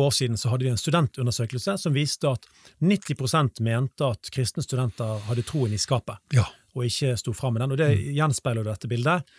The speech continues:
Speaker 1: at, eh, studenter som jo er jo, eh, egentlig blitt voksne, selv om vi kanskje ikke alltid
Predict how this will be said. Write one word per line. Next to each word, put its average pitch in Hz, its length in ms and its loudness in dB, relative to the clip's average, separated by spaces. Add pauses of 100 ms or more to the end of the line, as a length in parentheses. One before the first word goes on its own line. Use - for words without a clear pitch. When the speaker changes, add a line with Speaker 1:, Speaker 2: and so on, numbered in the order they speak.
(280)
Speaker 1:
at, 131 260 -4
eh, 117 160 0
studenter 135 520 2
som 135 160 0
jo 127 160 4
er 127 140 4
jo, 101 180 -2 (260)
eh, 139 400 -8
egentlig 151 260 2
blitt 151 140 0
voksne, 147 460 4
selv 151 160 6
om 151 40 4
vi 147 80 6
kanskje 147 240 4
ikke 139 100 4
alltid 143 280 2